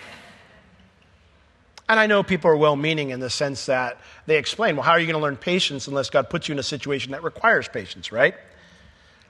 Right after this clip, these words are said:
But I remember I heard a pastor once say, "When you say that, though, it implies that God isn't good when he's trying to teach you to be patient. That somehow he's gonna put you in a situation that's not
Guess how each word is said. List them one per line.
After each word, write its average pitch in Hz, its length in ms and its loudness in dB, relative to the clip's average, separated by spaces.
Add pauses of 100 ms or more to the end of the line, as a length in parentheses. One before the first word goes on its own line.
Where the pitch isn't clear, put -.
(640)
But 151 120 0
I - 20 -2
remember 180 340 2
I 165 40 2
heard 160 120 2
a 143 40 2
pastor 147 440 -4
once 117 220 -8
say, 117 440 -4 (600)
"When 143 220 -6
you 143 100 -4
say 185 280 -2
that, 139 260 2
though, 131 220 0
it 139 200 -8
implies 139 800 -6 (120)
that 120 160 -6
God 117 220 -6
isn't 104 340 -12
good 113 360 -6 (120)
when 107 120 -12
he's 101 100 -10
trying 104 340 -14
to 92 160 -14 (220)
teach - 300 -12
you 98 80 -12
to 87 80 -14
be 90 120 -16
patient. - 500 -16 (840)
That 117 100 -8
somehow 143 460 0
he's 120 140 -6
gonna 113 140 -10
put - 340 -8
you 131 80 -6
in 110 60 -8
a 107 60 -10
situation 113 600 -10
that's 98 160 -14
not 113 220 -10